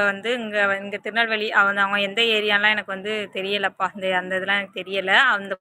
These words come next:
பொண்ணு வந்து இங்க வந்து அந்த பையனை வந்து ஏமாத்தி பணம் எல்லாம் அந்த மாதிரி புடுங்கி, கடைசியில பார்த்தீங்கன்னா, நேத்து அதுல போலீஸ்லயும் அரெஸ்ட் பண்ணிட்டு, அரெஸ்ட் பண்ணிட்டாங்க. அது கூட உங்களுக்கு நியூஸ்லயோ,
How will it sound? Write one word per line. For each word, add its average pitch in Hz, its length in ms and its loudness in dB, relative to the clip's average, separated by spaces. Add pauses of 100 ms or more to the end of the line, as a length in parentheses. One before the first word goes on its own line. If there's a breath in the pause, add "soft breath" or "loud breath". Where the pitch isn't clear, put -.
பொண்ணு 208 260 -8
வந்து 214 220 -6
இங்க 208 140 -2
வந்து 196 240 -2
அந்த 208 180 -6
பையனை 190 300 -4
வந்து 196 180 -6
ஏமாத்தி 185 380 -4
பணம் 190 320 0
எல்லாம் 190 200 2
அந்த 185 120 -6
மாதிரி 190 160 -10
புடுங்கி, 185 360 -12 (500 soft breath)
கடைசியில 208 300 -2
பார்த்தீங்கன்னா, 196 340 0
நேத்து 208 160 0
அதுல 180 160 -2
போலீஸ்லயும் 208 480 -2
அரெஸ்ட் 185 280 -2
பண்ணிட்டு, 190 480 -8
அரெஸ்ட் 185 320 0
பண்ணிட்டாங்க. 190 480 -2 (220)
அது 196 140 2
கூட 190 180 -4
உங்களுக்கு 196 340 -6 (760 soft breath)
நியூஸ்லயோ, 214 600 0